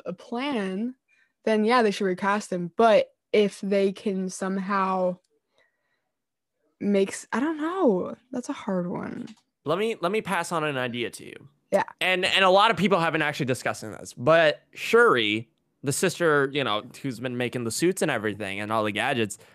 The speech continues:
Speaker 2: do you think she'll be the next Black Panther? What do you think?
Speaker 1: She should be the next Black Panther, I think.
Speaker 2: Wow.
Speaker 1: That,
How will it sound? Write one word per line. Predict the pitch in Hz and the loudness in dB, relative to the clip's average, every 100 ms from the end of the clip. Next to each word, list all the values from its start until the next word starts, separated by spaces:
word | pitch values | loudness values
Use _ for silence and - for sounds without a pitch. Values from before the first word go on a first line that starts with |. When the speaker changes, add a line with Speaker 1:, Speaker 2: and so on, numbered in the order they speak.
| _ _ - | _ _ -12
Speaker 2:
do | 117 | 0
you | 147 | 0
think | 156 175 | 2 -2
she'll | - - 208 | -2 0 0
be | 180 143 | 2 0
the | 117 | -2
next | 107 95 | -4 -6
Black | - 101 92 | -6 -8 -8
Panther? | 95 87 92 | -14 -14 -6
What | 113 | -4
do | 131 | -2
you | |
think? | 104 - - - - - | -4 -10 -18 -16 -16 -6
Speaker 1:
She | 220 | -6
should | 190 - 269 190 | -4 2 4 4
be | 180 | -2
the | 165 | -4
next | - - - | -6 -12 -12
Black | - - | -12 -12
Panther, | 220 - 214 - | -18 -16 -14 -14
I | |
think. | 202 - - - _ _ _ - | -14 -18 -20 -20 _ _ _ -6
Speaker 2:
Wow. | - 214 | 0 2
Speaker 1:
That, | 240 165 | 2 0